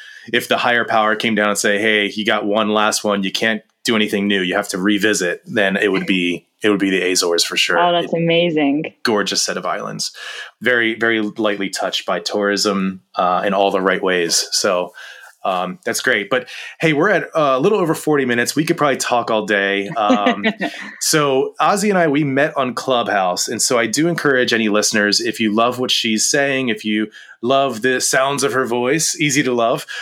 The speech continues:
Speaker 1: um,
Speaker 2: <laughs>
Speaker 1: you know, definitely catch her on Clubhouse, catch me on Clubhouse. We will continue conversations like this all the time. Uh, but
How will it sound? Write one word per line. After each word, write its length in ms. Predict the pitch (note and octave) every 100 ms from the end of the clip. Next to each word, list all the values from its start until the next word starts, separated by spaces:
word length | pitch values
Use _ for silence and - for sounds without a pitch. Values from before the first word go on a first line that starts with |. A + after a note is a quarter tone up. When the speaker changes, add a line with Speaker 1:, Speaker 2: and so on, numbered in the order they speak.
| -
Speaker 1:
um, 500 | C#3 B2 A3 A3 G#3+ A3+ - -
Speaker 2:
<laughs> 320 | - - -
Speaker 1:
you 100 | D#3
know, 80 | C3+
definitely 320 | B2+ C#3 D3+
catch 300 | - C#3 B2+
her 260 | C3+ B2+ C3+
on 400 | B2 A#2 A#2 A2+ -
Clubhouse, 500 | - B2 A2 G#2+ G#2+
catch 280 | - A2 -
me 140 | A2+
on 100 | A2
Clubhouse. 560 | G#2+ A2+ G#2 G#2 G2+ -
We 140 | A2
will 100 | A2
continue 420 | G#2 G#2 - G#2+ G#2
conversations 680 | G#2 G2+ G2 G2+ F#2 F#2
like 220 | G2 F#2+ -
this 600 | G2 F#2 - - - _ _ -
all 200 | A2 A2
the 80 | G2+
time. 420 | - G2 F#2+ F2+ - - - - A2+
Uh, 240 | G#2 G2+
but 320 | F#2+ B2 -